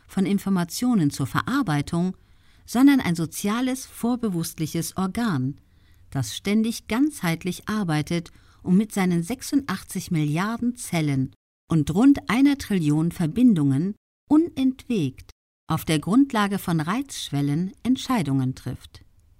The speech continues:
Wahlentscheidungen, die im Gehirn getroffen werden, dauern jeweils circa dreihundertachtzig Millisekunden. Und mal ganz ehrlich, da sind wir nicht wirklich bewusst dabei.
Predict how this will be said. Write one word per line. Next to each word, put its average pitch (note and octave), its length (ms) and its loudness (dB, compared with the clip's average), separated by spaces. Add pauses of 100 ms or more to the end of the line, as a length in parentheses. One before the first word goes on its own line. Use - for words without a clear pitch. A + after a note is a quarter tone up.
(720)
Wahlentscheidungen, E3 1120 2 (340)
die E3+ 80 0
im D#3+ 180 0
Gehirn G3+ 380 2
getroffen E3 580 -2
werden, C#3 540 -2
dauern D#3+ 280 0
jeweils G#3 540 -6
circa F#3+ 480 -4 (400)
dreihundertachtzig A3 1160 -2
Millisekunden. C3+ 920 -2 (440)
Und D3 160 -2
mal C#3 180 0
ganz G3 360 -2
ehrlich, C3+ 500 -2 (480)
da E3 260 -2
sind C#3 280 0
wir C#3 80 0
nicht G3 280 -4
wirklich D3 380 -2
bewusst E3 400 -8
dabei. F#3+ 440 -6